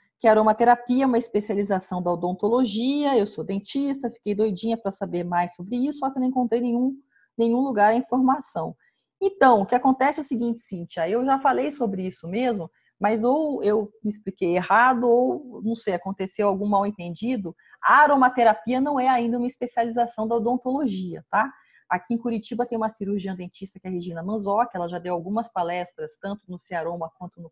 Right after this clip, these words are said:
Conaroma, e ela parece que tá lá no comitê do C B O, de práticas integrativas, alguma coisa assim. E aí, então,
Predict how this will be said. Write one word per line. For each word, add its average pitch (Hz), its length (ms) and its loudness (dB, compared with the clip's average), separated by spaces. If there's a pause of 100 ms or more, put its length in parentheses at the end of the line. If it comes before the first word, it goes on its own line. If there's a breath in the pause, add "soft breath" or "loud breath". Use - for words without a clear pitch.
Conaroma, 160 580 -4 (680 soft breath)
e 208 200 4
ela 233 440 8
parece 233 400 4
que - 60 -20
tá 247 80 0
lá 220 220 4
no 208 120 0
comitê 202 480 0
do 170 100 -2
C - 180 -8
B 170 180 -4
O, 190 280 4
de - 140 -8
práticas 175 440 -2
integrativas, 165 640 -6
alguma 165 260 -2
coisa 175 280 -6
assim. - 240 -14 (480 soft breath)
E 208 100 6
aí, 240 180 8
então, 208 540 -2